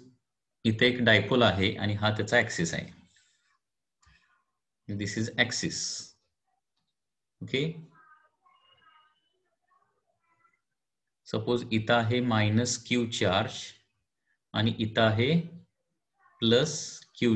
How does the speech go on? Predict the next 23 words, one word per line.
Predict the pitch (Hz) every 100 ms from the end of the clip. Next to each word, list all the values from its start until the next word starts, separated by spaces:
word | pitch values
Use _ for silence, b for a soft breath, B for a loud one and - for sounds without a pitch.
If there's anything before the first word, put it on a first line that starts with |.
| 107
charge. | - - - - - _ _
ठीक | 131 123
आहे, | 95
म्हणजे | 95 107
हे | 123
electric | 117 113 107
dipole | 95 85 -
आहे | - - B B B B B B
आणि | 107 131 113 123 131 107
या | 120
डायपोलच्या | 110 104 135 131 135 147
सेंटरपासून, | - 123 107 - - 120 - 101 82 - - _ _ _ _ _ _ _ _ _ _ _ _ _
या | 117 113
electric | 107 117 - 135
डायपोलच्या | 123 110 110 - 127
सेंटरपासून | - 110 104 117 104 - 101 123
आर | 110 123
डिस्टन्सला | 127 113 117 113 120 113
काय | 113 110
आहे, | 113 135 -
P | 131 123
point | 101 85 82
आहे. | -